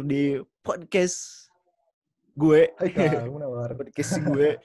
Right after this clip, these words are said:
Speaker 1: Terima kasih banyak sudah menonton video ini. Jangan lupa, eh, jangan lupa, jangan lupa naon, Jar?
Speaker 2: Jangan lupa like dan subscribe, lalu komen channelnya Haikal Munawar. Dan, eh, follow juga I G Gordon Loket.
Speaker 1: I-, I G Gordon Loket jeung, jeung I G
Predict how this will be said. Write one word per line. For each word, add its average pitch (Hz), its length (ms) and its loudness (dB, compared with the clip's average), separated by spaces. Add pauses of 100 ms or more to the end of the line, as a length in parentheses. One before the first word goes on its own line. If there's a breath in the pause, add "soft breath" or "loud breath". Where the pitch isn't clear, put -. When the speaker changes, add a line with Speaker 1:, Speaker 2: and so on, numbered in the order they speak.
Speaker 1:
Terima 165 220 2
kasih 185 160 6
banyak 175 200 6
sudah 160 220 4
menonton 139 480 0
video 135 240 2
ini. 180 300 0
Jangan 131 320 2
lupa, 147 440 2
eh, 131 120 2
jangan 131 260 0
lupa, 139 340 2
jangan 151 200 2
lupa 180 160 4
naon, 202 160 4
Jar? 247 160 8 (1300)
Speaker 2:
Jangan 156 200 -4
lupa 170 320 2 (160)
like 160 300 0
dan 156 160 -4
subscribe, 156 580 -4
lalu 147 240 -2
komen 147 540 -4
channelnya 135 340 -10
Haikal 123 480 -10
Munawar. 123 460 -8 (240)
Dan, 180 400 -2
eh, 175 400 2
follow 170 240 2
juga 175 400 2 (120)
I 147 120 -8
G 139 160 -6
Gordon 135 400 -8
Loket. 135 240 -10 (880)
Speaker 1:
I-, - 340 -18
I - 140 0
G 160 160 6
Gordon 156 240 6
Loket 156 180 4
jeung, 156 280 4
jeung 151 180 0
I 151 80 4
G 139 80 0